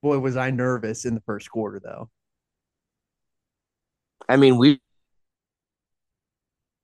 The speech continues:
Speaker 2: we were going in the half just hoping to be up seventeen seven, not ten seven.
Speaker 1: Yeah.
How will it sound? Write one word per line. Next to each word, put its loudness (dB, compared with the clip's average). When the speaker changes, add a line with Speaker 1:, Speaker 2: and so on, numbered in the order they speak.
Speaker 2:
we 10
were 10
going 4
in 4
the 2
half 2
just -2
hoping 2
to 4
be 6
up 0
seventeen -8
seven, -2
not -6
ten -10
seven. -10
Speaker 1:
Yeah. 2